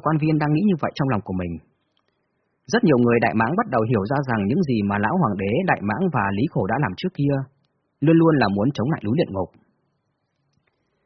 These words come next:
Cho dù hiện nay chỉ còn lại Trạm Thai Thiền Đường, nhưng đây cũng là một mầm mống nguy hiểm nhất đối với núi Luyện Ngục. Trưởng giáo của núi Luyện Ngục và các đại trưởng lão núi Luyện Ngục chỉ sợ là những người còn sống lâu nhất ở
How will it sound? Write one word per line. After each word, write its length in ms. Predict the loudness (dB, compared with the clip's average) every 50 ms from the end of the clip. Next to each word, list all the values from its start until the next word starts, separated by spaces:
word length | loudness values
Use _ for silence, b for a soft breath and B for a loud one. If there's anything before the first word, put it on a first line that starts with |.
| _ _ -2
Cho 80 | 0 2 4
dù 80 | 4 4 4 4
hiện 120 | 2 0
nay 140 | -2 0 0 -2 -2
chỉ 80 | -4 -4
còn 160 | -2 -2 0
lại 140 | 0 0 -2 -4
Trạm 140 | -6 -6 -4
Thai 120 | -4 -4 -4
Thiền 140 | -2 -4 -4 -4
Đường, 180 | -4 -4 -6 -6 -8 -10 -14 _ _ _ _ _ _ _ _ _ _
nhưng 180 | 2 4 4 4
đây 140 | 4 4 2
cũng 120 | 2 2 0
là 120 | 0 2 2
một 100 | 0 0 0 0
mầm 120 | 0 2 2 0
mống 140 | 0 0 0
nguy 120 | 0 2 2
hiểm 120 | 0 0 0
nhất 120 | -2 -4 -4 -4
đối 140 | -4 -4 -4
với 100 | -2 -4 -2
núi 120 | -2 -2 -2
Luyện 140 | -2 -2
Ngục. 180 | -4 -6 -6 -6 _ _ _ _ _ _ _ _ _ _ _ _ _ _ _ _ _ _ _ _ _ _ _ _ _ _ _
Trưởng 180 | 0 0 2 2 2
giáo 120 | 2 0 2
của 80 | 2 2
núi 120 | 2 2 2
Luyện 140 | 2 0 0
Ngục 160 | 0 -2 -2 -4 -4
và 80 | -6 -4
các 120 | -4 -4 -6 -4 -4 -4
đại 100 | -4 -2
trưởng 180 | -4 -6 -6 -4 -4
lão 100 | -2 0 0
núi 100 | 0 0 0
Luyện 140 | -2 -2 -2
Ngục 160 | -4 -4 -4 -6 _ -10
chỉ 100 | -8 -8 -6
sợ 100 | -6 -6 -4 -2 -2
là 80 | 0 0 0 0
những 120 | 0 0
người 140 | 0 0 0 0
còn 140 | -2 -4 -4
sống 180 | -4 -4 -2 -2
lâu 120 | 0 0 0 0
nhất 80 | -2
ở 120 | -4 -4